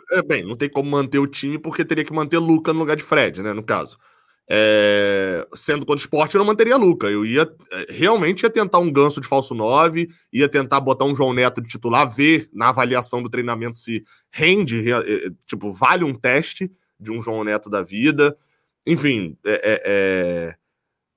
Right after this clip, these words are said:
Eu achei que no final foi mais positivo que negativo. É aquele fa-, o que a gente falou. A gente pegou um time que tem uma das melhores defesas do campeonato.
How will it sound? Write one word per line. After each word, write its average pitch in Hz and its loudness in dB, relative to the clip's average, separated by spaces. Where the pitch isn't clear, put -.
Eu 160 6
achei 202 2
que 214 2
no 202 4
final 208 4
foi 226 4
mais 214 4
positivo 214 2
que 233 2
negativo. 247 4
É 180 4
aquele 196 2
fa-, 277 2
o 247 0
que - -2
a - 0
gente 320 -4
falou. 233 6
A 131 2
gente 147 -4
pegou 175 2
um 254 -2
time 156 -4
que - -6
tem 139 -2
uma 135 -4
das 131 -4
melhores 139 -2
defesas 196 -2
do 160 -12
campeonato. 127 -4